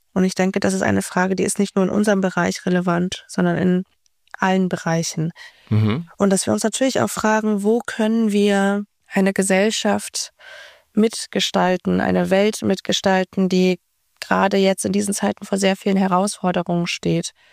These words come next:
Speaker 1: Und ich denke, da hat jede Person einen eigenen Handlungsspielraum und jede Person kann da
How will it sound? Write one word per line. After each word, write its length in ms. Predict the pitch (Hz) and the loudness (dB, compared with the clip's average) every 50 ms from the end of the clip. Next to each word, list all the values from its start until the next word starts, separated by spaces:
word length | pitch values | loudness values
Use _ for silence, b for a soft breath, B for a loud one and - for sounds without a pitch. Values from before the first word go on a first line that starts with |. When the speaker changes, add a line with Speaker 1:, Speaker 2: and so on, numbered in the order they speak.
| b b b b b b b b b | b b b b b b b b b
Speaker 1:
Und 120 | - - | 0 0
ich 100 | 214 202 | 0 2
denke, 280 | - 233 247 254 277 254 | 0 0 0 0 0 2
da 380 | 214 220 214 214 214 220 233 226 | 2 4 4 4 2 2 0 0
hat 140 | 233 226 _ | -4 -4 _
jede 220 | - 220 220 254 247 | 0 0 0 0 -2
Person 640 | - 226 214 196 190 196 196 196 202 202 202 - | 0 -2 -2 0 2 2 2 2 2 0 0 -2
einen 180 | - - - - | -2 -2 -2 0
eigenen 440 | - - 196 202 202 196 190 190 | 0 0 0 2 2 0 0 0
Handlungsspielraum 1120 | 214 220 226 233 202 190 180 - - _ 185 180 180 - - 170 170 180 190 202 220 247 262 277 _ | 0 -2 0 2 0 0 0 -2 -2 _ 0 0 0 0 0 0 2 2 2 0 -2 -4 -6 -6 _
und 200 | 190 190 185 180 | 0 0 2 2
jede 200 | 180 196 190 196 | 2 0 0 0
Person 360 | - - 190 - 196 190 185 | -2 -2 -2 0 0 0 0
kann 340 | 185 - - 196 202 202 196 | -2 -4 -2 0 0 2 2
da 320 | - 190 185 185 185 185 | 2 2 2 2 0 -2